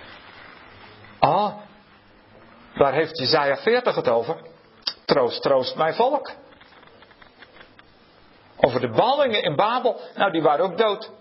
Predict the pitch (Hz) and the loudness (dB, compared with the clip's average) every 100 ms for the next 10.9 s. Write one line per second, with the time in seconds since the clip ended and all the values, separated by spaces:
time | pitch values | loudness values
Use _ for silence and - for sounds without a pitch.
0 | - - - - - - - - - - | -20 -20 -20 -20 -20 -20 -20 -20 -20 -20
1 | - - - - - - - 170 143 147 | -20 -20 -20 -20 -20 -20 0 2 4 0
2 | - 170 156 147 139 135 135 131 127 220 | 0 0 2 0 0 -2 -2 0 2 2
3 | 202 - 143 139 135 170 285 339 - - | 2 0 0 -2 0 2 2 0 -2 0
4 | 285 - - - _ - - - _ _ | 0 -2 -12 -20 _ -20 -20 -20 _ _
5 | _ - - - - - - - - - | _ -20 -20 -20 -20 -20 -20 -20 -20 -4
6 | 165 196 196 - 285 294 311 285 269 - | 0 2 2 2 0 0 0 0 -2 -10
7 | - - - - - - - - - _ | -20 -20 -20 -20 -20 -20 -20 -20 -20 _
8 | - - - - - - 165 180 220 214 | -20 -20 -20 -20 -14 0 2 4 2 2
9 | 156 147 135 180 226 233 196 - 247 247 | 0 0 2 2 2 0 -2 0 -2 0
10 | 180 143 135 123 165 220 285 - - | -4 -2 -4 2 2 4 0 -4 -10